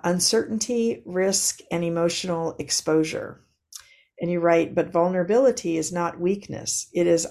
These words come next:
our most accurate measure of courage." You go on to say, "Vulnerability is powerful because it reflects the truth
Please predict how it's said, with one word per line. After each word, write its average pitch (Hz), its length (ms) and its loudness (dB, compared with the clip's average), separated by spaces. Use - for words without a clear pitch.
our 165 160 -2
most 175 440 -2
accurate 214 640 -2
measure 156 640 -4
of 160 180 -2
courage." - 800 -6
You 180 120 2
go 170 160 6
on 202 200 2
to 220 80 -2
say, 147 580 -2
"Vulnerability 190 840 4
is - 240 -6
powerful - 760 -4
because 175 320 -2
it 165 100 2
reflects 185 560 -4
the 156 120 -4
truth 196 640 -2